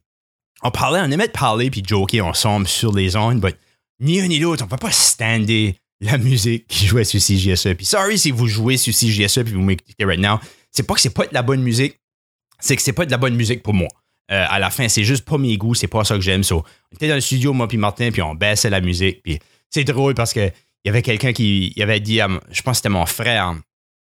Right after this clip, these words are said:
qui avait dit à ma girlfriend, c'est comme, « Hey, peux-tu me dire, mec, Marcel soit back sur les ondes parce que ça me tente pas d'écouter la musique entre ce temps-là. » Puis, euh, l'autre personne a dit comme, «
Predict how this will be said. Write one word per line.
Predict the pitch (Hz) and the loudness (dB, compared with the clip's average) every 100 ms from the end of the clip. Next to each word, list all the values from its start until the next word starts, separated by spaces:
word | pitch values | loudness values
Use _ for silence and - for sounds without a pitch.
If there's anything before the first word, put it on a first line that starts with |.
| - | -4
qui | |
avait | 113 110 | -2 0
dit | 120 | 0
à | |
ma | 110 101 | 0 -2
girlfriend, | 107 98 127 | -2 -2 -2
c'est | - | 0
comme, « | - 90 - _ - | -2 -4 -6 _ -4
Hey, | 160 | -2
peux-tu | - 156 | -2 -4
me | |
dire, | 117 143 135 | -2 -2 0
mec, | 117 104 | -2 -4
Marcel | 104 95 - 120 117 | -4 -2 0 0 0
soit | - 95 | -2 0
back | 104 104 - _ _ _ _ _ - | 0 0 -4 _ _ _ _ _ -8
sur | - 131 | -4 0
les | 117 113 | 0 0
ondes | 123 127 | 0 0
parce | 110 95 | -2 -2
que | - 95 | 0 0
ça | 90 | 0
me | 98 | 0
tente | 120 95 | -2 0
pas | |
d'écouter | 113 98 - 110 | 0 -2 -4 -4
la | 90 | 0
musique | 104 98 104 - | 2 2 0 -2
entre | 101 98 - - _ | -2 -2 -2 -10 _
ce | - 113 | -4 -4
temps-là. » | - 98 95 104 98 | -4 -2 0 0 -2
Puis, | 90 78 _ _ _ | -6 -8 _ _ _
euh, | 98 90 85 | -2 0 0
l'autre | 87 123 | 0 -2
personne | 117 104 110 | 0 0 0
a | 95 | 0
dit | 92 101 | 2 0
comme, « | 95 92 80 | 0 0 0